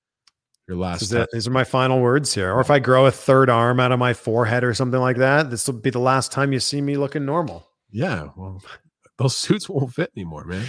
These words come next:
Speaker 2: <laughs> They certainly will not.
Speaker 1: Well, you've also won, uh, an, an Emmy four times. Like, that, that's so
Speaker 2: Yeah,
Speaker 1: cool.
Speaker 2: I, and dude, you just saying that sounds,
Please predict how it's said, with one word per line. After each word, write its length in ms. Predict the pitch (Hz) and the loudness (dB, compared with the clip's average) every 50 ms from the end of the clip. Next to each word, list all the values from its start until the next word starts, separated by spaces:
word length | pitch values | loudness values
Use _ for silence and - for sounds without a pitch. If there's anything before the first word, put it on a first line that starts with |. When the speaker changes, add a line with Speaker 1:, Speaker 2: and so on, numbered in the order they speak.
| - | -12
Speaker 2:
<laughs> 180 | - - - - | -14 -12 -2 2
They 120 | - 185 | 4 4
certainly 680 | - - - - - 208 214 190 160 - - - 196 196 | 4 4 4 4 4 4 4 2 -2 -4 0 4 4 4
will 220 | 180 - 190 180 | 4 4 2 0
not. 480 | 165 139 170 170 - 175 139 131 120 - _ _ _ _ _ _ _ _ _ _ _ _ _ _ _ _ _ | 0 0 0 0 0 0 -4 -6 -10 -16 _ _ _ _ _ _ _ _ _ _ _ _ _ _ _ _ _
Speaker 1:
Well, 260 | - 131 135 127 107 - _ _ _ _ _ | -2 -2 -2 -2 -4 -10 _ _ _ _ _
you've 420 | 180 170 185 147 147 151 175 185 | -20 -20 -16 -10 -8 -6 -2 -2
also 360 | 220 240 285 294 - - 185 | 0 0 -2 -2 -2 -2 -2
won, 720 | 143 117 104 95 95 104 117 113 104 95 87 80 78 73 | 0 0 -2 -2 -2 -2 0 0 -2 -2 -4 -4 -6 -10
uh, 220 | 67 65 69 67 - - _ _ _ _ _ _ _ _ _ _ _ _ _ _ _ _ _ _ _ _ _ | -12 -14 -18 -20 -20 -20 _ _ _ _ _ _ _ _ _ _ _ _ _ _ _ _ _ _ _ _ _
an, 100 | - 110 - _ _ _ | -14 -14 -14 _ _ _
an 120 | - 123 120 - | -12 -12 -6 -2
Emmy 260 | 143 170 220 165 98 | 0 2 2 2 0
four 260 | 87 - - 151 160 | -2 -4 -6 -6 -6
times. 560 | 160 - - 302 226 117 90 87 - - - - | -6 -6 -10 -14 -14 -14 -14 -14 -14 -14 -12 -10
Like, 180 | 95 87 87 - _ - - - _ _ _ _ _ _ _ - - - - | -12 -12 -12 -14 _ -20 -20 -20 _ _ _ _ _ _ _ -4 -4 -2 -2
that, 140 | 175 180 - - _ _ _ _ _ _ _ _ _ _ _ _ _ _ _ | -4 -4 -6 -8 _ _ _ _ _ _ _ _ _ _ _ _ _ _ _
that's 140 | - 202 - | -6 -6 -4
so 240 | - - - 208 127 | -2 0 2 2 4
Speaker 2:
Yeah, 380 | 135 139 143 135 127 113 98 - | 4 4 4 4 4 2 -2 -6
Speaker 1:
cool. 160 | - - - - | -12 -14 -6 -2
Speaker 2:
I, 180 | 131 151 143 127 - - _ _ - 143 131 - | 0 0 0 -2 -6 -14 _ _ -16 -14 -10 -4
and 240 | - 185 180 165 160 | -2 -2 -2 -2 -2
dude, 320 | 131 165 160 135 120 120 131 | -2 0 0 0 -2 -2 -2
you 140 | 233 269 | -2 0
just 440 | - 370 320 185 - - - - - | 2 2 2 2 0 -2 -4 -4 -4
saying 460 | - 127 123 131 135 135 131 127 117 | -2 0 0 2 2 2 0 -2 -2
that 360 | 107 101 101 98 98 95 - _ _ _ _ _ _ _ _ | -4 -4 -4 -4 -4 -6 -10 _ _ _ _ _ _ _ _
sounds, 880 | - - - 139 127 123 120 120 113 110 104 - - - - - - | -10 -4 0 0 0 2 0 -2 -2 -4 -6 -8 -10 -12 -14 -16 -18